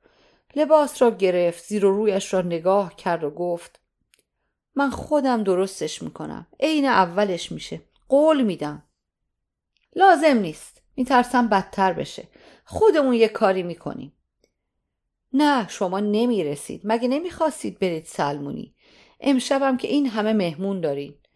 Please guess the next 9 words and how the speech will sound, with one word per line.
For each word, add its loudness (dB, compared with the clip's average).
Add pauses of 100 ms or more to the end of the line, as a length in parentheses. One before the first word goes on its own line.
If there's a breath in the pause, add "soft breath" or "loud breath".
(400)
"من 4
می‌برم، 2
بقیه 2
کاراش 2
رو 2
هم -2
خودم 2
می‌کنم -2
و -6